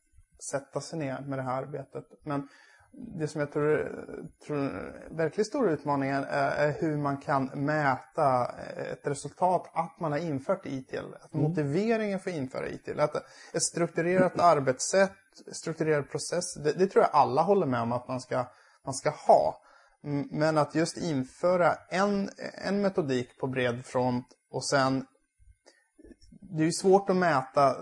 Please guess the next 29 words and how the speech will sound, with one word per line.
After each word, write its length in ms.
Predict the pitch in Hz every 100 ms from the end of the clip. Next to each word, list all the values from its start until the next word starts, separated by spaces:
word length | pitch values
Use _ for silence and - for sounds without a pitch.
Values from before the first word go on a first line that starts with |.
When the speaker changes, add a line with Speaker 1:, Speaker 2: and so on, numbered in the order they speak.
| - - - - 139 - - -
Speaker 2:
Ja, 300 | 127 - -
ja, 80 | 170
men 160 | 175
det, 60 | 180 175
Speaker 1:
vad, 220 | 175 175
Speaker 2:
det 40 |
är 40 | 160
väl 40 | 180
Speaker 1:
vad, 140 | 175 160
Speaker 2:
där, 40 |
Speaker 1:
vad 180 | 180 180
man 100 | 175
Speaker 2:
precis. 80 | 185
Speaker 1:
får 140 | 185
ut 220 | 220 226
av 100 | 156
det 60 | 147
i 40 |
slutändan. 640 | 147 170 143 180 190 135 117
För 120 | 147 - - - -
säg 140 | 185
att 100 | 196
man 120 | 196 175
hade 420 | 165 147 165 160 - - - - - _ - - -
fem, 240 | 160 170 165
sex 340 | - 185 -
olika 280 | 175 170 165
metodiker 720 | 160 151 143 135 131 135 135 -
i, 500 | 123 139 143 139